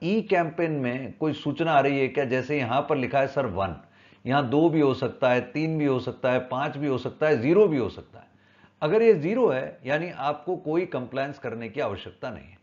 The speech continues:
लेकिन अगर ये वन, टू, थ्री कोई भी फिगर दे रहा है, इसका मतलब आपकी इतनी सूचनाएं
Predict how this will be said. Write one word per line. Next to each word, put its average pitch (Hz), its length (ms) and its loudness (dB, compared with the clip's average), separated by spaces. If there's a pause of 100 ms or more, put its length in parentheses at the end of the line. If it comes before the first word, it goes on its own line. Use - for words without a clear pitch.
(440)
लेकिन 160 260 0
अगर 202 200 2
ये 202 120 6
वन, 165 340 0
टू, 190 220 -2
थ्री 175 240 -4
कोई 175 200 2
भी 180 160 -2
फिगर 151 340 -2
दे 120 140 -2
रहा 90 140 -4
है, - 180 -18
इसका 165 320 -4
मतलब 156 460 -6
आपकी 135 400 -6
इतनी 175 380 -4
सूचनाएं 123 640 -6